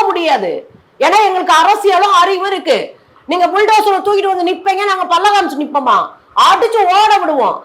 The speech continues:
ஏன்னா எங்களுக்கு அரசியல் அறிவு இருக்கு. இருநூறு ஆண்டு கால போராட்ட வரலாறு எங்க ஜீன்ல இருக்கு.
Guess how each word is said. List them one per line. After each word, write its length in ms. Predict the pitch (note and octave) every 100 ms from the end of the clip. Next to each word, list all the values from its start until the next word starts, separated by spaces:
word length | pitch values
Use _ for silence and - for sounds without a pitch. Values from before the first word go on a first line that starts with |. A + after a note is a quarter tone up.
| _ _
ஏன்னா 160 | C4+ F#4
எங்களுக்கு 280 | F#4+ F4 E4+
அரசியல் 460 | D#4 G4+ G#4 G4+ F4
அறிவு 300 | E4 G#4 G4
இருக்கு. 260 | D#4 A#3+ F3+ - _ -
இருநூறு 400 | C4+ F#4 G4+ F#4+
ஆண்டு 200 | E4+ E4
கால 180 | E4 D#4
போராட்ட 480 | F4+ G#4+ G#4 F4+
வரலாறு 400 | E4 E4 G#4 G4+
எங்க 180 | F4+ E4
ஜீன்ல 440 | C4+ F#4+ A4 G#4+ F4
இருக்கு. 300 | C4+ F3